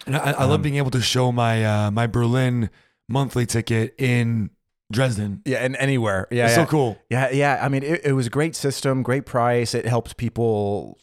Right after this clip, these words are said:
Speaker 2: travel. Like, when, when, when traveling in gas and everything was getting really expensive, you
Speaker 1: And
Speaker 2: know?
Speaker 1: it was actually very successful as well. Um, there were less cars on the roads,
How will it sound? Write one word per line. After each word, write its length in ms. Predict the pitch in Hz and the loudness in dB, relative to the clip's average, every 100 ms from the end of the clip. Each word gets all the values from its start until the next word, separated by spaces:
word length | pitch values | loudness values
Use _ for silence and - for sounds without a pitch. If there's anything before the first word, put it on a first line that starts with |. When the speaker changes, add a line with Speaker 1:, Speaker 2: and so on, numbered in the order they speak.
| - | -12
Speaker 2:
travel. 680 | - 107 123 127 135 139 135 | -4 -2 0 2 2 4 2
Like, 160 | 113 | 0
when, 140 | 131 127 | -2 -2
when, 140 | 123 | -2
when 80 | 120 | -2
traveling 500 | - 117 117 123 120 | -2 -2 0 -2 -4
in 200 | 110 110 | -6 -6
gas 360 | 95 107 113 110 | -2 -2 0 -2
and 60 | |
everything 180 | 120 117 | -2 -2
was 120 | 107 | -2
getting 140 | 107 104 | -2 -2
really 140 | 101 | -2
expensive, 760 | 95 - 123 127 131 127 120 107 | -4 -4 -2 -2 0 0 0 0
you 60 | |
Speaker 1:
And 40 | 113 | 0
Speaker 2:
know? 180 | 113 110 | 0 0
Speaker 1:
it 40 | |
was 100 | 147 | 0
actually 220 | 165 151 | 0 0
very 160 | 139 151 | 0 0
successful 580 | 123 - 143 - 120 110 | -2 -2 -2 0 0 0
as 120 | 98 | 0
well. 340 | 110 143 135 | 0 2 2
Um, 440 | 117 107 107 107 104 | 0 -2 -2 -2 0
there 100 | 123 | 0
were 80 | 117 | 0
less 280 | 110 127 - | 0 0 -2
cars 480 | - 117 135 131 | -2 0 2 0
on 240 | - 117 113 | -2 -2 0
the 80 | 110 | 2
roads, 500 | 107 123 147 - | 2 2 0 -4